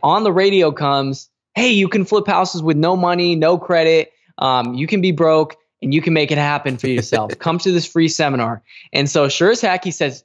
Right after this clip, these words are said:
Speaker 1: "You know what? Let's go." And I was, I get really focused. So I was very entrenched in network marketing at that
Speaker 2: Mm.
Speaker 1: time. And I just turned eighteen. I think I turned eighteen November of twenty fourteen. This was in, like,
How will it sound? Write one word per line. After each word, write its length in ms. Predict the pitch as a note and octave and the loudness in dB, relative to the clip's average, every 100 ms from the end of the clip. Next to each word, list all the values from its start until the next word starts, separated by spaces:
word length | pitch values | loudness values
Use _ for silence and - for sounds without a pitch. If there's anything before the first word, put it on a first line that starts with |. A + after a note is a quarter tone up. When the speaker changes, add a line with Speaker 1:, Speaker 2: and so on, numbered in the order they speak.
| _ | _
Speaker 1:
"You 100 | C#3+ | -2
know 80 | F3 | -2
what? 180 | A3+ | -2
Let's 200 | F3 G#3 | -2 -6
go." 380 | - G#3 A3 A#2 | -2 0 2 0
And 180 | - C#3 | -2 -2
I 100 | F3+ | 2
was, 200 | A3 F#3+ - _ _ - | 2 0 -8 _ _ -6
I 120 | E3+ | -2
get 160 | A#3 | 0
really 200 | A#3+ G3+ | 0 0
focused. 600 | C#3 - C3+ C3+ E3+ F3+ | -2 -2 -2 0 -6 -4
So 80 | - | 0
I 100 | C3+ | 0
was 120 | C3 | 0
very 380 | A#2+ C3 D3 D#3 | -2 0 0 2
entrenched 420 | C#3+ - C#3+ C3+ | 0 0 -2 0
in 120 | B2+ A#2+ | 0 2
network 340 | B2 C3 A#2+ | 2 0 0
marketing 480 | A#2+ B2 B2+ C#3+ C#3 | 2 2 2 0 0
at 100 | C#3+ | 0
that 160 | E3 | -2
Speaker 2:
Mm. 60 | C3 | 0
Speaker 1:
time. 260 | E3+ F#3 G3+ _ _ _ _ | -2 -2 -6 _ _ _ _
And 100 | - | -4
I 120 | B2 | -2
just 360 | B2+ D3 F3 - | 0 2 0 0
turned 200 | F#3+ E3 | -2 0
eighteen. 560 | - D#3 D3+ D3+ C#3+ C#3 | 0 -2 -2 0 0 0
I 100 | C3 | -2
think 320 | D3 C#3+ - | -2 -4 -4
I 140 | C3 | -4
turned 260 | C3 - D3 | -2 -2 0
eighteen 380 | D3+ D3 D#3+ C#3+ | 0 0 2 2
November 640 | B2 A2+ C3 D3 D#3 D#3 | 2 0 0 0 2 2
of 260 | B2+ A#2+ A2+ | 0 -2 -4
twenty 300 | - D3 D3 | -6 -2 -2
fourteen. 720 | C#3+ C3+ B2+ C3 B2 A#2+ A2+ - - | 0 -2 0 0 0 0 -4 -14 -4
This 200 | C3+ C#3 | 0 0
was 200 | D3+ C#3 | 0 2
in, 240 | C3+ C3 B2+ | 2 0 0
like, 360 | B2 A#2 A2+ | 0 -2 -4